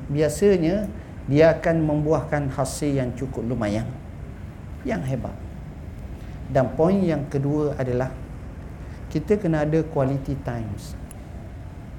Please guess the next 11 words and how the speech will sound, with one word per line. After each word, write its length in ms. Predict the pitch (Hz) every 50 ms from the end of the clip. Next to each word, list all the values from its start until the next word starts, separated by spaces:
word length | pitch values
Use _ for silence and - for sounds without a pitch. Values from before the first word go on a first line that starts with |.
| - - - - - - - - - - - - - - - - - -
Kebanyakan 640 | - 208 208 220 214 226 233 233 233 262 254 240 240
kita 480 | 233 214 202 - - 254 269 285 269 - -
tak 240 | - 214 208 - 190
dapat 480 | 185 196 190 196 - - 226 214 185 170
mengisi 800 | 170 170 175 175 180 180 185 180 - - - 240 233 226 214 214
quality 560 | - 180 170 160 160 170 165 - - 175 156 -
times. 480 | - 131 113 107 101 101 - - - - - - - - - - - - - - - - - - - - - - -
Bila 240 | 147 156 196 247 277
tidak 400 | 269 - 254 226 240 240 220 220
ada 120 | 208 214 208
kualiti, 800 | 214 - 190 185 165 160 151 139 - - 175 180 196 208 190 190